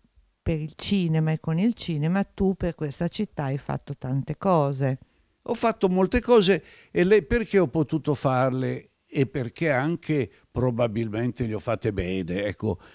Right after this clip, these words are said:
Speaker 2: perché mi piaceva farle, perché avevo soddisfazione a farle, avevo piacere a farle.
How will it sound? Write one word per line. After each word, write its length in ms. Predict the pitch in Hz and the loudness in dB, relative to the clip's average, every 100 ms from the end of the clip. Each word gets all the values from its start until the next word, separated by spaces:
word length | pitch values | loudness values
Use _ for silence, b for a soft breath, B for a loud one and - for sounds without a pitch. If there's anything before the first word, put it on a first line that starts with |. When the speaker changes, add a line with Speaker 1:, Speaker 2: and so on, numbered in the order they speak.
| B B _ | B B _
Speaker 2:
perché 520 | 151 160 - 180 214 | -6 -6 -2 0 0
mi 260 | 131 127 131 | -2 -2 0
piaceva 500 | - 117 - 160 92 | 0 0 -2 -4 -4
farle, 460 | 90 - - - 95 | -6 -6 -8 -10 -10
perché 380 | 113 101 - | -8 -8 -6
avevo 280 | 117 123 107 | -4 -4 -4
soddisfazione 760 | 98 107 98 92 95 - 104 104 | -6 -6 -8 -10 -12 -10 -10 -8
a 40 | |
farle, 280 | - 185 156 | -6 -4 -2
avevo 200 | 123 101 | -4 -6
piacere 480 | 101 98 - 113 104 | -8 -10 -8 -10 -10
a 60 | |
farle. 420 | - 127 151 151 | -12 -12 -10 -12